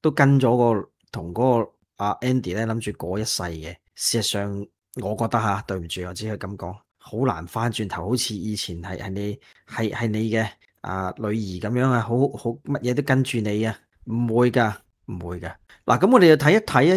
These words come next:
啊，一八年呢，原來啊，阿卓林呢，就接受咗呢個生果嘅獨家訪問喎。咁當然而家生果日報冇咗啦下，咁啊，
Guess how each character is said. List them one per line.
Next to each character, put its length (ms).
啊， 40
一 20
八 320
年 160
呢， 200
原 320
來 260
啊， 120
阿 100
卓 180
林 260
呢， 140
就 180
接 180
受 220
咗 180
呢 60
個 80
生 460
果 280
嘅 260
獨 140
家 160
訪 200
問 220
喎。 200
咁 60
當 120
然 80
而 20
家 80
生 180
果 120
日 20
報 160
冇 200
咗 180
啦 280
下， 80
咁 80
啊， 100